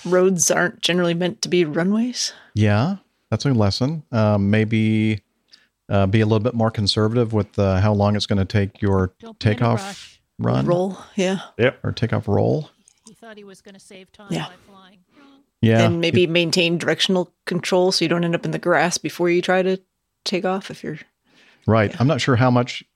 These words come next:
Speaker 2: you know, I, I would imagine it's kind of hard to see a lot when you're talking about your, you're doing
Speaker 1: It
Speaker 2: your
Speaker 1: might be.
Speaker 2: alignment there, but
Speaker 1: Yeah.
Speaker 2: you, I guess, you know, if you're,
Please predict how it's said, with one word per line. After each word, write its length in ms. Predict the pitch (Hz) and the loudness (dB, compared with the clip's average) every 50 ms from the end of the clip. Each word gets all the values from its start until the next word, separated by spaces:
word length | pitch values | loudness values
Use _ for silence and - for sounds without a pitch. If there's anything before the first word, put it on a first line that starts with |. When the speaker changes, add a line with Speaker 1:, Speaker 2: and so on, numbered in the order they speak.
| _ _ - | _ _ -4
Speaker 2:
you 100 | 139 131 | -2 0
know, 80 | 123 | 2
I, 140 | 110 104 117 | 4 4 2
I 100 | 127 - | 2 2
would 120 | 131 131 113 | 2 2 2
imagine 340 | 104 110 117 117 110 101 | 2 2 2 2 0 0
it's 120 | 101 98 - | -2 -2 -4
kind 200 | - - 110 98 | -2 0 0 0
of 80 | 87 | 0
hard 300 | - 110 104 101 104 101 | 0 0 2 2 0 0
to 60 | 95 87 | -2 -4
see 340 | - - - 107 104 107 | -4 -2 0 0 0 0
a 100 | 110 117 | 0 0
lot 360 | 107 107 110 110 113 - - - | 0 0 2 2 2 0 0 -2
when 140 | 110 104 | -2 -2
you're 240 | 104 98 95 95 95 - - | 0 0 -2 -4 -6 -8 -6
talking 320 | - 107 104 101 - 101 | -2 -2 -2 0 0 0
about 260 | 98 95 98 - - 101 | 0 0 0 0 0 0
your, 140 | 98 92 90 87 98 107 101 95 | 0 0 0 -2 -4 -6 -6 -4
you're 140 | 95 95 92 | 0 0 0
doing 160 | 92 101 101 | 2 2 2
Speaker 1:
It 40 | 98 | 2
Speaker 2:
your 80 | 98 95 | 2 2
Speaker 1:
might 120 | 95 92 | 2 2
be. 20 | |
Speaker 2:
alignment 360 | 92 95 101 107 117 127 127 127 | 2 2 4 4 2 2 0 0
there, 200 | - 131 127 123 | -2 -2 0 -2
but 220 | 107 104 104 101 | 0 0 0 0
Speaker 1:
Yeah. 180 | 107 - - - - - - - - - _ _ - | 0 0 -2 -2 -4 -8 -14 -20 -20 -20 _ _ -2
Speaker 2:
you, 200 | - 156 170 160 - | 0 2 2 0 2
I 80 | - 139 | 0 2
guess, 400 | 135 131 170 208 202 - - - - | 2 2 2 0 0 -2 -6 -6 -2
you 80 | 139 143 | 0 2
know, 180 | 131 113 104 110 | 2 2 2 2
if 140 | 113 113 - | 0 0 -2
you're, 120 | 117 101 | -4 -4